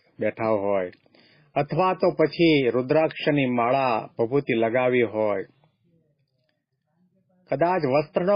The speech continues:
પણ ત્યાગ કરી દીધો હોય, પરંતુ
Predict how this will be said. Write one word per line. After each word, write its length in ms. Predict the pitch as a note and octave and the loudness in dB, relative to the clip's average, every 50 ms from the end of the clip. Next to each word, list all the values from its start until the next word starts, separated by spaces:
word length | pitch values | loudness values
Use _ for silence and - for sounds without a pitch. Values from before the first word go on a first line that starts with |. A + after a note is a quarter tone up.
| G3+ - | 2 0
પણ 220 | G#3+ G#3 G3 - - | 0 -2 -2 0 0
ત્યાગ 260 | G3+ G3 G3 G3 - _ _ | 0 0 0 -4 -6 _ _
કરી 180 | F3+ F3+ F3+ E3+ D#3 | 0 0 0 2 2
દીધો 240 | D#3+ C#3+ C3+ C#3 B2+ A2 | 0 2 2 0 2 2
હોય, 240 | G#2 G#2 G2+ F#2 - - _ _ _ _ _ _ _ _ _ _ _ _ _ _ _ _ _ _ _ _ _ - _ _ _ _ _ _ _ _ _ _ _ _ _ _ _ _ _ _ _ _ _ | 2 0 0 0 -2 -8 _ _ _ _ _ _ _ _ _ _ _ _ _ _ _ _ _ _ _ _ _ -20 _ _ _ _ _ _ _ _ _ _ _ _ _ _ _ _ _ _ _ _ _
પરંતુ 440 | A#2 B2 C3+ C#3+ D3 C#3+ - D3+ | -2 -2 -2 -2 -6 -4 -4 -4